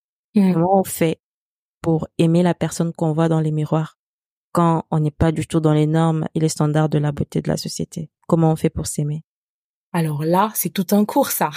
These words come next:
Speaker 1: <laughs>
Speaker 2: Ah. <laughs>
Speaker 1: Pour commencer, bah, je vais, pour répondre simplement, c'est un processus.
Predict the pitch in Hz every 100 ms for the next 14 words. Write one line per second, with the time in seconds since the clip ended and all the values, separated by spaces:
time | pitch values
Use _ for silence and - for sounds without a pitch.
0 | - 226 262 262 285 285 330 - - -
1 | - 220 190 170 269 285 302 - - 294
2 | _ _ _ _ _ _ - 220 - 240
3 | 240 240 - 247 247 226 185 180 175 196
4 | 185 175 196 185 175 190 180 175 180 190
5 | 190 202 208 - 175 170 190 185 - 151
6 | -